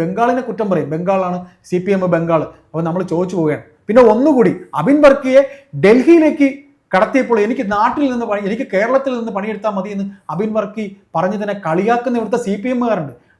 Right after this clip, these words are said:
അങ്ങനെയെങ്കിൽ നമുക്ക് ഒരു ചോദ്യം ചോദിക്കേണ്ടി വരും, കെ രാധാകൃഷ്ണനെ ഇവിടുന്ന് പിണറായി വിജയൻ അങ്ങ് ക-, നാട് കടത്തിയതോ, അല്ലേ? മന്ത്രി രാധാകൃഷ്ണനെ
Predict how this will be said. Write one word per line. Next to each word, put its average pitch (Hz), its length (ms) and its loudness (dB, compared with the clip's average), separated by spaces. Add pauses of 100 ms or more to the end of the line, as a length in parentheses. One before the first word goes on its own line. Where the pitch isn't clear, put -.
അങ്ങനെയെങ്കിൽ 269 400 2
നമുക്ക് 247 220 -2
ഒരു 294 140 4
ചോദ്യം 247 220 0
ചോദിക്കേണ്ടി 175 300 0
വരും, 131 140 -10 (280)
കെ 196 80 4 (140)
രാധാകൃഷ്ണനെ 285 480 6
ഇവിടുന്ന് 262 260 0
പിണറായി 262 340 4
വിജയൻ 233 180 -4 (320)
അങ്ങ് 233 180 -2
ക-, 220 180 0
നാട് 233 200 8
കടത്തിയതോ, 233 340 -2 (800)
അല്ലേ? 262 140 8 (120)
മന്ത്രി 247 180 2 (100)
രാധാകൃഷ്ണനെ 277 480 2